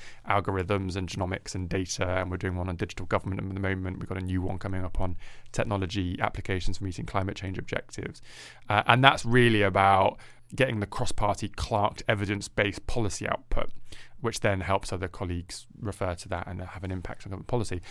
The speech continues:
Labour Digital is the same. We're kind of in startup phase at the moment, but the idea is that basically we upskill our Labour Party colleagues, um, on these issues, and we get people in to help us think about some of the policy questions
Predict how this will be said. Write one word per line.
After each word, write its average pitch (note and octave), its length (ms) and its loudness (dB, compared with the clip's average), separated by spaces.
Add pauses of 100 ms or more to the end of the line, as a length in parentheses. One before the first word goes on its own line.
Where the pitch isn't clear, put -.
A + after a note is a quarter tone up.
(160)
Labour C3 220 10
Digital A#2+ 320 6
is G#2 80 0
the G#2+ 80 -6
same. G#2 400 4
We're G#2+ 80 2
kind C3 240 4
of A2 60 2
in G#2+ 80 0
startup - 420 2
phase G2+ 300 0
at - 80 -8
the G#2+ 80 -6
moment, A2 340 0 (380)
but A#2+ 200 4
the A#2 120 8
idea G#2 320 6
is F2+ 80 0
that - 120 -2
basically G#2 420 0
we G2 320 0
upskill G#2 460 0
our F#2+ 120 2
Labour G2 180 2
Party G2 300 2
colleagues, B2 580 4 (380)
um, G2+ 320 2
on G2+ 140 2
these G2 180 0
issues, G2 320 0
and F#2+ 100 -2
we F#2+ 80 0
get G#2+ 160 0
people F#2+ 320 0
in F#2 220 0
to F#2+ 160 -4
help F#2 240 2
us - 100 4
think F#2+ 220 -2
about - 260 -4
some F#2 140 -8
of E2+ 60 -6
the E2 60 -12
policy G2 320 -2
questions F2+ 560 -8